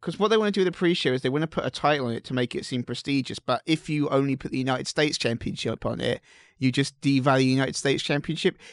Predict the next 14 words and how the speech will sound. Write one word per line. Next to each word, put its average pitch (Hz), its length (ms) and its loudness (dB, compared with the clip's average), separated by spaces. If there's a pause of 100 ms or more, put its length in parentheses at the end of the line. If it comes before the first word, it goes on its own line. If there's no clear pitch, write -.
If 160 140 0
they 202 160 4
rotated 160 760 2
the 135 100 0
Intercontinental 131 720 -2
Championship 120 560 -4
and 127 80 -2
the 120 40 0
United 127 280 0
States 123 260 -2
Championship - 380 -4
on 127 60 -2
the - 60 -4
pre-show, 143 640 0